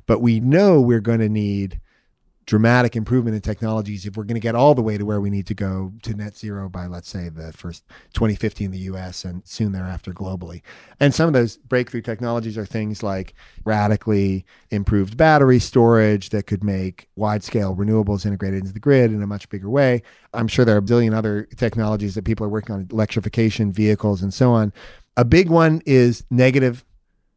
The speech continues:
emissions technologies, direct air capture. I know I'm gonna be talking with a guy from Carbon Engineering. This is something that's just come on the radar in the last couple of years, and I think we need to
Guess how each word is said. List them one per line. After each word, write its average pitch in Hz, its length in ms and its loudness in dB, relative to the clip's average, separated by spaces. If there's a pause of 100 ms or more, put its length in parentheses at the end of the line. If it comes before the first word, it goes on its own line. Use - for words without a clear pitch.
(180)
emissions 127 420 2
technologies, 139 600 0
direct 123 420 2
air 123 160 -2
capture. 139 600 -8 (580)
I 113 60 -2
know 113 80 2
I'm 110 60 2
gonna 113 100 2
be 107 80 2
talking 120 280 6
with 113 140 4
a 107 80 2
guy 110 220 2
from 110 180 -2
Carbon 113 320 2
Engineering. 117 580 2 (920)
This 160 200 4
is 180 120 2
something 135 200 2
that's 117 140 -2
just 143 220 0
come 139 180 4
on 127 240 4
the 123 80 4
radar 127 340 4
in 117 60 2
the 117 80 -2
last 120 240 -2
couple 123 220 -2
of 113 100 -2
years, 135 300 2
and 120 180 -4
I 113 120 -2
think 123 300 -2
we 117 160 0
need 120 280 0
to 113 420 0